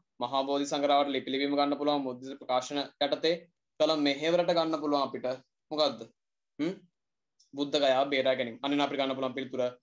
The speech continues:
අංක දෙක. මොකද්ද? ඩී ජී එච්. ඩී ජී ජේ. ඩී ජී ජේ කියලා. ඩී ජී ජේ කියලා පිළිතුර ගන්න පුළුවන්. අර දෙවෙනි ප්‍රශ්නේ හදා ගන්න ඕනේ බී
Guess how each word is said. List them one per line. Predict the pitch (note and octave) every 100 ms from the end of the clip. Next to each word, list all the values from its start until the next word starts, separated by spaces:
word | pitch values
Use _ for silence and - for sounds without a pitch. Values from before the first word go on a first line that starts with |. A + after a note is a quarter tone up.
| _ _ _ _ -
අංක | C#3 C#3 C#3+
දෙක. | D3 C#3 - - _
මොකද්ද? | C3 C3 A2+ - _ _ _
ඩී | C#3+ C#3+ D3 D#3+ D#3+
ජී | - C3+ C3+ E3 - _ -
එච්. | B2+ - - -
ඩී | B2 C3+ C#3+ C#3+
ජී | C#3+ D3+ D#3+
ජේ. | C#3+ B2 - _ _ _ -
ඩී | B2 C#3+ D3+ C#3+
ජී | C#3 D#3 G3 - _ _ -
ජේ | D#3+ D3+
කියලා. | C3 A2 - _ _ _ _ _ _
ඩී | B2 C3 C#3 D3
ජී | C#3+ C3 C#3 C#3+
ජේ | C3+ C#3
කියලා | C3+ C#3+ C#3
පිළිතුර | B2+ C3+
ගන්න | C3+ C3
පුළුවන්. | C3 C#3 F#3 - _ _ _ _ _ _ -
අර | C#3+
දෙවෙනි | C#3 C3 C#3+ D3+
ප්‍රශ්නේ | D3+ D3 D#3+
හදා | D3+ D3
ගන්න | - D3
ඕනේ | D3+ D#3
බී | C3 C#3+ D#3